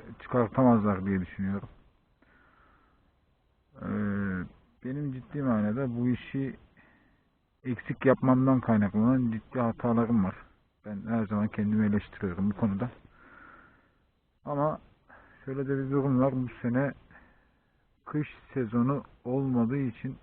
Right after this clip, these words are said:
arının şu anda mesela dışarıya çıkmamış olması lazım. Salkıma geçmiş olması lazım. Ama böyle bir şey yok. Kısmi salkım var. Ee,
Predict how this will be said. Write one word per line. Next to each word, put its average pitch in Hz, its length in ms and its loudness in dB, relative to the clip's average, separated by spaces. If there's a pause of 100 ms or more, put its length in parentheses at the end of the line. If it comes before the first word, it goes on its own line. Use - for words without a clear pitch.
(180)
arının 131 320 0
şu - 220 0
anda 123 260 6
mesela 120 420 0
dışarıya 120 400 2
çıkmamış - 580 -4
olması 101 440 -4
lazım. 101 300 -8 (680)
Salkıma 139 420 4
geçmiş 117 400 2
olması 92 400 -6
lazım. 95 380 -6 (1600)
Ama 127 180 -2
böyle 135 280 6
bir 104 200 0
şey 151 300 0 (320)
yok. 127 560 0 (680)
Kısmi 143 480 -2
salkım 104 460 6
var. 131 160 4 (440)
Ee, 101 60 -10